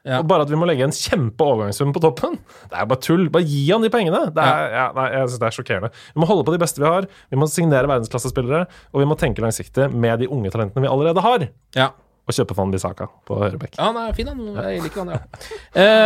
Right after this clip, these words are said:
Speaker 1: Eh, med selvmålet til, eh, Luke Shaw, som det jo ble kreditert som til slutt, så, eh, har United nå flest selvmål i Champions League-historien. Stolt statistikk. <laughs>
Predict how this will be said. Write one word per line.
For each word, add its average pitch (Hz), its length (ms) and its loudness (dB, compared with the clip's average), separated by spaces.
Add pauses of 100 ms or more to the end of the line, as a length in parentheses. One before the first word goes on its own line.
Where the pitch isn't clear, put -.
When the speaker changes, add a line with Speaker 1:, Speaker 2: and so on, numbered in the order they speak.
(240)
Speaker 1:
Eh, 214 60 0
med 190 240 2
selvmålet 120 540 0
til, 170 100 2
eh, 165 380 0
Luke 165 200 -2
Shaw, 277 160 2
som 185 160 -2
det 185 80 4
jo 180 40 2
ble 143 520 2
kreditert 147 400 -2
som 127 240 -2
til 143 120 -4
slutt, - 200 2
så, 185 240 2 (240)
eh, 165 200 2 (400)
har 131 160 6
United 170 420 0
nå 160 160 2
flest - 340 -2
selvmål 196 480 4
i 147 300 0
Champions 143 340 0
League-historien. 156 420 2 (480)
Stolt - 300 2
statistikk. 175 560 2
<laughs> - 540 0